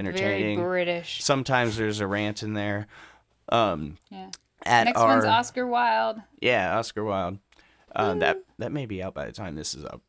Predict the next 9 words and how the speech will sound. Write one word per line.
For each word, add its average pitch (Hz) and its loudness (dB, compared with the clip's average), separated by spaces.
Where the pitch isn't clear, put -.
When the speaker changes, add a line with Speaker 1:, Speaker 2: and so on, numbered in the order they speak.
Speaker 1:
Um, 95 2
Speaker 2:
Maybe. 151 -10
I 175 2
gotta, 156 0
no, 135 -6
it - -16
won't. 135 -10
<laughs> 156 -10
Speaker 1:
Oh, 98 2